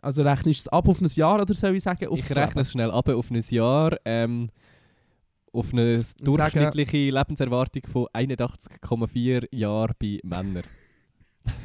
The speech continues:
Speaker 1: Okay, gut. Also, äh, sonst haben wir da noch eine statistische Verfälschung. Und in Zeiten von Corona ist jede und jeder Statistikerin, äh, darum müssen wir gut aufpassen.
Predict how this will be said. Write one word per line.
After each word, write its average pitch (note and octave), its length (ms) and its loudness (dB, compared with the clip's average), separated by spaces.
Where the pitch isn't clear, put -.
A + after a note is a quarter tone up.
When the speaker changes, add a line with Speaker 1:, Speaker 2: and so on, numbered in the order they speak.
Speaker 1:
Okay, A#2+ 220 -6
gut. A2+ 220 -16
Also, B2 420 -12
äh, A#2+ 260 -6
sonst C3+ 540 -6
haben C3 140 -2
wir C3 60 0
da C3 140 2
noch C3+ 140 4
eine B2 80 2
statistische C#3+ 680 2
Verfälschung. C3 680 -6
Und A#2 220 -8
in B2+ 260 -4
Zeiten D#3 420 -2
von C3 220 2
Corona C3 500 6
ist C3+ 160 0
jede C#3+ 440 0
und C3 140 -2
jeder C3+ 320 -2
Statistikerin, C3+ 1400 -4
äh, B2 180 -2
darum B2+ 280 2
müssen B2 300 2
wir A#2+ 60 -2
gut C3+ 300 4
aufpassen. A#2+ 540 -4